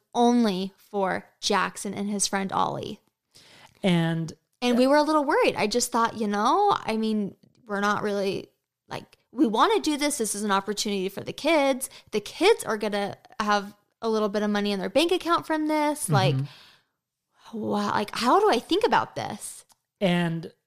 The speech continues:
Speaker 2: when we initially heard it, it was like, "Crap, if our channel is designated as a kids channel, then there's, you know, we lose a lot of that stuff." But since it's on a per video basis,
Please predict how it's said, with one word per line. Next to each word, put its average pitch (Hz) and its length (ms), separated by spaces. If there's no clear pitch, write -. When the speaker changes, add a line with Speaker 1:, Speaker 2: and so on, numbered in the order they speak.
Speaker 2:
when 175 380
we 160 120
initially 151 360
heard 180 200
it, 151 40
it - 40
was 131 120
like, 131 200
"Crap, 170 340
if 143 140
our 175 140
channel 165 380
is 127 100
designated 139 580
as 123 160
a 127 60
kids 170 300
channel, 123 320
then 123 180
there's, 120 440
you 170 160
know, 127 100
we 135 200
lose 156 300
a 127 60
lot 120 200
of 117 100
that 123 160
stuff." 170 420
But 190 160
since 208 220
it's 185 120
on 175 120
a 160 40
per 160 160
video 147 280
basis, 156 600